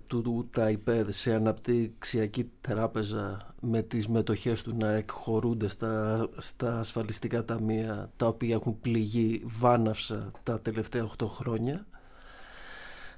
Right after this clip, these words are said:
Ε, μ, ε, επίσης είναι ο σεβασμός στη μισθωτή εργασία, με την κατάργηση του περιβο-, του,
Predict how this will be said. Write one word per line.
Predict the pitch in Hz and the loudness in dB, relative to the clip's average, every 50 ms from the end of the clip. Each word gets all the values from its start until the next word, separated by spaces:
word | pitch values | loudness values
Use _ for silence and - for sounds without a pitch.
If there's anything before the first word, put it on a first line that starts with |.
| - - - | -16 -14 -6
Ε, | - 110 120 123 123 120 117 120 120 120 120 120 117 117 113 | -2 0 2 2 4 4 4 4 4 6 6 6 4 4 4
μ, | 117 117 117 113 | 4 4 4 6
ε, | 113 110 107 107 104 101 101 98 95 92 85 80 69 - | 6 6 4 4 4 4 4 2 2 2 2 0 0 0
επίσης | - 127 120 - - 165 131 - 131 - 147 | 0 0 2 4 2 2 4 2 2 4 4
είναι | 147 135 131 | 6 6 6
ο | 120 | 6
σεβασμός | 110 - 131 110 113 117 113 127 135 131 120 | 4 4 2 2 2 2 2 4 2 2 2
στη | - 127 117 | 2 2 2
μισθωτή | 113 110 107 - 123 113 110 - 127 123 120 113 104 117 107 | 2 2 0 0 -2 -2 0 2 2 4 4 4 2 2 2
εργασία, | 110 110 107 113 110 98 - - - 120 117 113 110 117 110 104 98 98 - - - - - - - - - - - - - - - - - - - - - | 0 0 2 0 0 0 -2 -2 0 0 2 2 0 0 -4 -6 -8 -10 -14 -16 -20 -20 -20 -20 -20 -20 -20 -20 -18 -20 -20 -20 -20 -20 -20 -18 -18 -12 -2
με | - 117 120 117 | 0 2 2 2
την | - 117 117 | 2 0 0
κατάργηση | 110 131 113 - - 135 131 127 120 107 110 113 101 - - 117 113 113 110 - | 2 2 0 2 4 4 4 4 4 2 0 0 -2 -2 -2 -4 -4 -6 -6 -6
του | - 123 120 120 107 | -4 -2 -2 -2 0
περιβο-, | - 120 113 113 110 104 104 113 117 123 123 123 117 113 - | 2 2 4 4 2 0 -2 -2 0 2 2 2 2 0 0
του, | - 123 117 113 110 107 104 120 104 | -2 -2 -2 -2 -4 -6 -6 -8 -8